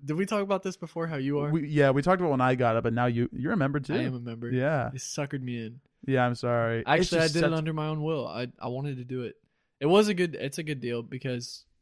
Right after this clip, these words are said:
Speaker 1: you get a free ticket every month, and that's basically what the m-, monthly
Speaker 2: Mm-hmm.
Speaker 1: payment is,
Speaker 2: No
Speaker 1: so.
Speaker 2: online fees and a twenty percent,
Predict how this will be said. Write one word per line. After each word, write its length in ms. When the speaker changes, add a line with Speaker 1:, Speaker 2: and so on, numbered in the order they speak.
Speaker 1:
you 120
get 40
a 40
free 160
ticket 220
every 160
month, 300
and 80
that's 180
basically 400
what 300
the 80
m-, 180
monthly 340
Speaker 2:
Mm-hmm. 260
Speaker 1:
payment 340
is, 300
Speaker 2:
No 240
Speaker 1:
so. 40
Speaker 2:
online 380
fees 460
and 100
a 60
twenty 240
percent, 400